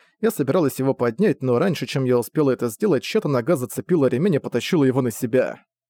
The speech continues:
Я подняла взгляд и увидела, как темнокожая и грациозная София ухмыляется мне. «Боже мой, что это она делает?»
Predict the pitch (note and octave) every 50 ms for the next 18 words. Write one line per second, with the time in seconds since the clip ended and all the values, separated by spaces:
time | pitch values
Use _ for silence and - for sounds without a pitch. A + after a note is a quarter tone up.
0 | _ _ _ _ _ - A#2+ A2+ B2 D3 C#3+ D3 C#3 A#2+ C3 C3 C3 C3+ A#2 A#2+
1 | A#2+ B2+ D#3+ E3 E3 C3+ B2+ A#2+ A#2+ C3+ G3 F#3+ D#3+ C#3+ C3+ - C3+ - - C#3
2 | C3 B2 B2 A#2 - - A#3 F3 C#3 C#3+ C3 B2+ C3 B2+ - - - F3+ E3+ B2+
3 | C3+ C#3 B2+ - - B2+ A#2+ - F#3 E3 D3 C3 - C#3 C3+ C3+ E3 E3 B2 A2+
4 | - - C#3 B2 B2 A#2+ G#2 E2 - - - _ _ _ _ _ _ _ _ _
5 | _ - E3 C3+ D3 G3 A#3 F#3+ G3 F3 C#3 B2+ A#2+ A2 G#2+ - _ _ - -
6 | - - E4 D#4+ C#4+ D4 C#4 C4+ B3 E3 F3 D#3 B2+ A#2+ G2 - - - -